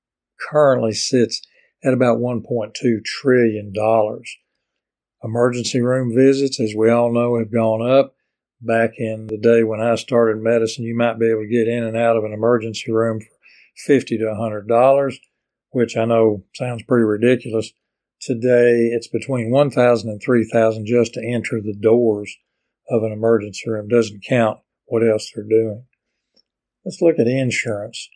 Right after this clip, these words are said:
The National Association of Insurance Companies keeps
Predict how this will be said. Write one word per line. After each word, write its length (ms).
The 180
National 460
Association 800
of 160
Insurance 500
Companies 540
keeps 340